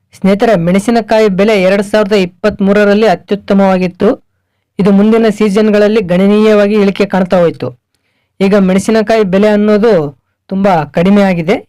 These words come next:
ಎರಡ್ ಸಾವಿರದ ಇಪ್ಪತ್ಮೂರರ ಸೀಸನ್‌ಗೆ ಕಂಪೇರ್ ಮಾಡಿದ್ರೆ. ಇದಕ್ಕೆ ಕಾರಣಗಳನ್ನು ನೋಡೋದಾದ್ರೆ ಅಧಿಕ ವಿಸ್ತೀರ್ಣದಲ್ಲಿ ಬೆಳೆ ಬೆಳೆದಿರೋದು, ಭಾರಿ ಪ್ರಮಾಣದಲ್ಲಿ ಮೆಣಸಿನಕಾಯಿ ಸ್ಟಾಕ್ ಕೋಲ್ಡ್ ಸ್ಟೋರೇಜ್‌ಗಳಲ್ಲಿರೋದು, ಮಸಾಲೆ ಪದಾರ್ಥಗಳ ಕಂಪನಿಗಳು ಮೆಣಸಿನಕಾಯಿ ಖರೀದಿಗೆ ಬರದೇ ಇರೋದು,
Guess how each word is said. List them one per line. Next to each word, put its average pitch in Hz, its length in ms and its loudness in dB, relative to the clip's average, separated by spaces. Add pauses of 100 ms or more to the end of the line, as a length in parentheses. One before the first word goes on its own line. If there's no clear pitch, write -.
ಎರಡ್ 180 160 -2
ಸಾವಿರದ 185 300 -2
ಇಪ್ಪತ್ಮೂರರ 180 720 -2
ಸೀಸನ್‌ಗೆ 170 520 -2
ಕಂಪೇರ್ 165 380 -4
ಮಾಡಿದ್ರೆ. 165 460 -4 (520)
ಇದಕ್ಕೆ 208 280 -2
ಕಾರಣಗಳನ್ನು 220 600 0
ನೋಡೋದಾದ್ರೆ 220 800 0
ಅಧಿಕ 170 300 -2
ವಿಸ್ತೀರ್ಣದಲ್ಲಿ 202 680 0
ಬೆಳೆ 180 240 0
ಬೆಳೆದಿರೋದು, 185 640 0 (640)
ಭಾರಿ 185 300 0
ಪ್ರಮಾಣದಲ್ಲಿ 190 560 0
ಮೆಣಸಿನಕಾಯಿ 180 580 0
ಸ್ಟಾಕ್ 180 360 -4
ಕೋಲ್ಡ್ 175 240 -2
ಸ್ಟೋರೇಜ್‌ಗಳಲ್ಲಿರೋದು, 175 1120 -2 (640)
ಮಸಾಲೆ 202 400 0
ಪದಾರ್ಥಗಳ 190 600 -2
ಕಂಪನಿಗಳು 190 600 0
ಮೆಣಸಿನಕಾಯಿ 185 680 0
ಖರೀದಿಗೆ 180 480 -2
ಬರದೇ 175 400 0
ಇರೋದು, 180 540 -2